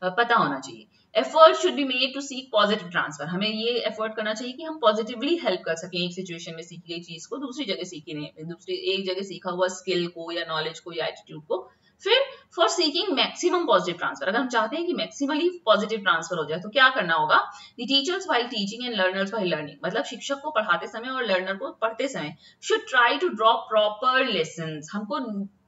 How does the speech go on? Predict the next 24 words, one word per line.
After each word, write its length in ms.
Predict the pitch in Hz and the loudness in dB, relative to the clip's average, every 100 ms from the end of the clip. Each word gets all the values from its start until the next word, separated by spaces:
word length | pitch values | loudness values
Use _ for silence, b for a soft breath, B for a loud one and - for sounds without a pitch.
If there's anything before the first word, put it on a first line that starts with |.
| - | -6
पॉइंट 280 | 247 262 269 254 | -2 0 0 -2
निकालने 360 | 208 190 185 | 0 0 0
होंगे, 280 | 202 202 208 | 2 2 2
आइडेंटिकल 500 | 196 190 202 247 254 | 2 0 -4 -2 -2
एलिमेंट्स 380 | 220 180 180 185 | -2 -4 -6 -8
निकालने 340 | 185 165 165 | -2 -2 -2
होंगे, 180 | 180 208 | -4 -4
सिमिलैरिटी 580 | - 214 208 208 226 240 | -4 -2 0 0 -2 -6
निकालनी 380 | 202 175 170 180 | -2 0 0 0
होगी, 180 | 190 240 | -4 -6
प्रिंसिपल 480 | 233 226 269 262 | -6 -6 -4 -4
समझने 360 | 254 190 180 180 | -4 -4 -4 -4
होंगे, 280 | 190 190 226 | -6 -4 -4
उनके 200 | 220 269 | -4 -8
फैक्ट 420 | - 247 262 262 | 0 4 4 2
समझने 280 | 220 190 185 | -6 -6 -6
होंगे, 180 | 185 208 | -8 -8
उनके 200 | 208 220 | -8 -8
बीच 160 | 214 | -8
का 80 | 240 | -8
इंटर 220 | 208 233 | -6 -2
रिलेशनशिप 580 | 220 185 190 214 233 269 | 0 0 0 -4 -8 -8
समझना 360 | 233 170 139 - | -6 -6 -6 -12
होगा। 300 | - - | -14 -18